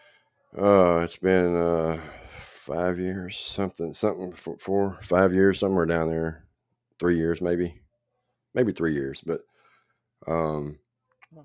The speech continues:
Speaker 1: and then it would have been me, you know what I mean? There's his little brother, you know what I'm saying? The one person who he wanted more than anything to have a relationship with. And I, I was the one that pushed it away. And so my brother wanted it to be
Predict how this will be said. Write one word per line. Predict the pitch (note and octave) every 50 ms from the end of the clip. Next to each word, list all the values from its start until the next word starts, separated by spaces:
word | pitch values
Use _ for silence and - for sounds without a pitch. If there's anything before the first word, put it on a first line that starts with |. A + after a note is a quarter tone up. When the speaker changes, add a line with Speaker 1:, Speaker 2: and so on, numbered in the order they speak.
| _ -
Speaker 1:
and | A#2+ A2 G2+ G2+
then | A#2 A#2+ A2
it | G2+ G2 F#2
would | G2+ G2+
have | F#2+ F2
been | F#2+ F#2 F2+ F2+
me, | A2 A#2+ A2+ F2+ E2 D#2
you | D2+ E2+
know | E2+ E2+ E2+
what | F2+
I |
mean? | F#2 F2
There's | E2 F2 F#2 F#2+ E2+ F2
his | E2+ D#2+
little | F2+ F#2 F2 D#2+
brother, | F2 A2 A2+ F2+ E2 D2+ D2 C#2+
you | D2 D#2+
know | D#2+ D#2+
what | D#2+
I'm | D#2
saying? | - E2+ F2 F2
The | D#2+ D2
one | D2+ F2 F#2+ F2+
person | - F#2+ F#2+ F#2 - F2 E2
who | E2+ F2 F2 E2 D#2 _ _ _ _ _ _ _ _ _ _ _ _ _ -
he | - F2+
wanted | E2+ E2+ F#2 F2+ E2+ D#2+
more | E2+ E2+
than | F2 G2
anything | G#2 F2+ E2 D#2+
to | E2 E2+
have | D#2+ D#2
a |
relationship | D#2 F2 F#2+ F#2+ - - D#2+ D2 -
with. | - D#2 D2 C#2+ - -
And | C#2 C#2 D2
I, | D2+ C#2 - -
I | D2+
was | D#2+ D#2 -
the | D#2+
one | D#2+ D#2+
that | C#2+ -
pushed | - D#2+ D2+ - -
it | C2+
away. | C#2 D2+ F2 F2+ E2 D2+ D2
And | D2 D2 D2 - _ _ _ -
so | - G2
my | F#2+
brother | E2+ A#2+ D3+ D#3 C3+
wanted | A2 G#2 G2 F#2+ F2+ F2
it | D#2 -
to | E2
be | D#2+ E2 F2 E2 E2 D#2+ D#2